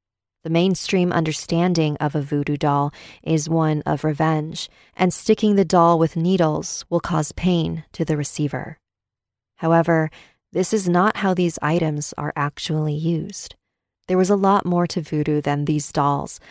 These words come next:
but when they are used, voodooists might hang one near a grave to send a message to an ancestor on the other side. To connect a doll with a particular spirit,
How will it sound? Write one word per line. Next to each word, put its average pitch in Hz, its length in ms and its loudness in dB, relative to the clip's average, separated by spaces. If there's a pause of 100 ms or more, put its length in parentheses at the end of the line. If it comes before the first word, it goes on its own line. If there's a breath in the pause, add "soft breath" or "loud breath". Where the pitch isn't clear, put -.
(280 loud breath)
but 180 80 0
when 170 140 2
they 170 120 0
are 208 220 0
used, 160 500 -4 (380)
voodooists 202 580 2
might 160 340 0
hang 185 280 0
one 180 200 2
near 165 200 2
a 151 60 0
grave 151 600 -2
to 180 80 -6
send 170 280 0
a 175 40 2
message 175 680 -2
to 175 120 -4
an 165 120 -2
ancestor 160 840 -4
on 156 120 -2
the 156 120 0
other 147 240 -2
side. - 540 -4 (640 loud breath)
To 208 100 2
connect 196 420 0
a 185 40 -6
doll 175 400 4
with 160 140 0
a - 20 0
particular 156 640 -2
spirit, 175 680 -2